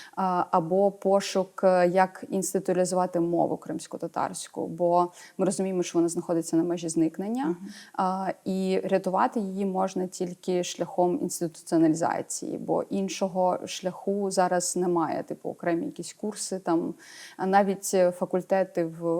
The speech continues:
Speaker 1: університетах Шевченка, там, і Таврійському національному не, не рятують
Speaker 2: Ну, тут має бути
Speaker 1: ситуацію.
Speaker 2: позитивна дискримінація. Щодо кримських органів влади, це має робитися на законодавчому рівні як вимога до керівників.
Speaker 1: А, так, і, е, на жаль,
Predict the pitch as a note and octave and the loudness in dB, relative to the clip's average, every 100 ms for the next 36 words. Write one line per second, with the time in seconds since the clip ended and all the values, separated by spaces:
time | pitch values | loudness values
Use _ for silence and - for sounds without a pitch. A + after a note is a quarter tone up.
0 | F3 E3+ F3 - F3+ F3+ - F3 - F3+ | 0 -2 -4 0 0 0 -8 -12 -6 -4
1 | F#3 F3+ F3+ D#3 F3 D#3+ E3+ G#3 - - | -4 -8 -8 -6 -6 -6 -4 -4 -6 -4
2 | F3 E3+ D3 - F3 F3 F3+ F3+ - F3+ | -4 -4 -6 -6 -6 -4 -6 -6 -4 -2
3 | E3+ F#3 - G#3+ A3+ A3 A3+ A3 G3 G#3+ | -2 -2 -2 -2 -2 2 2 2 0 -4
4 | G3 G3+ F#3 F#3+ F#3 E3+ D3+ - - C#3 | -6 -6 -8 -8 -6 -6 -8 -12 -10 -8
5 | B2 A2+ - - - - - - - D3+ | -8 -12 -18 -20 -20 -16 -12 -8 -4 -2
6 | C#3 C#3+ C#3+ D3 C3+ - C#3 C#3 C#3 E3 | 0 0 0 -4 -4 -8 -12 -10 -8 -8
7 | E3+ B3+ C4 G3 - F#3 F3 E3 D#3+ D#3 | -4 -4 -4 -8 -8 -8 -6 -4 -6 -10
8 | - - C#3+ D#3 - - - - - - | -10 -8 -8 -10 -12 -14 -14 -16 -18 -20
9 | - D#3 C#3+ C#3+ C#3 C3+ C3+ - C#3+ D3 | 0 2 4 0 -2 -2 -6 -8 -8 -6
10 | E3+ D#3+ C3+ - D3 C#3 C#3 C3 B2+ B2 | -2 -2 -4 -4 -4 0 -2 -4 -8 -10
11 | B2+ B2+ - - A#2+ - - _ _ - | -12 -12 -14 -14 -14 -16 -20 _ _ -20
12 | - G#3+ G3+ G3+ C4+ A3 G#3 - G#3+ A3+ | -4 4 4 6 6 6 6 -2 0 2
13 | A3+ A3 - G#3 G#3 G3+ G#3+ A3+ A#3+ | 2 2 2 2 2 2 2 4 6